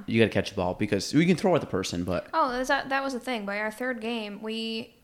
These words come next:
Speaker 2: we lost two and won one, which was, I think, a victory year for Casella. We're not very good kickballers. Um, and there's, there's the competitive division and the fun division. We were in the fun division.
Speaker 1: Oh.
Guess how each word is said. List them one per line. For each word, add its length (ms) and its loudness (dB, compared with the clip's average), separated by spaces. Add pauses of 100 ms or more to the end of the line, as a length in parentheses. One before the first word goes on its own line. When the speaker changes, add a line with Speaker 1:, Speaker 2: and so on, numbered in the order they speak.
Speaker 2:
we 140 -6
lost 500 -2
two 300 -2
and 180 -4
won 280 -2
one, 440 -4 (580)
which 180 -10
was, 460 -6
I 80 -6
think, 260 -8
a 40 -4
victory 680 -6 (200)
year 320 -6
for 180 -12
Casella. 560 -8 (120)
We're 340 -10 (140)
not 180 -10
very 160 -8
good 180 -12
kickballers. 680 -12 (800)
Um, 560 -10
and 160 -4
there's, 200 -2
there's 340 -4
the 80 -6
competitive 580 -4
division 520 -6
and 220 -10
the 60 -12
fun 300 -4
division. 580 -10
We 160 -12
were 60 -8
in 80 -10
the 80 -12
fun 180 -16
division. 400 -16
Speaker 1:
Oh. 480 2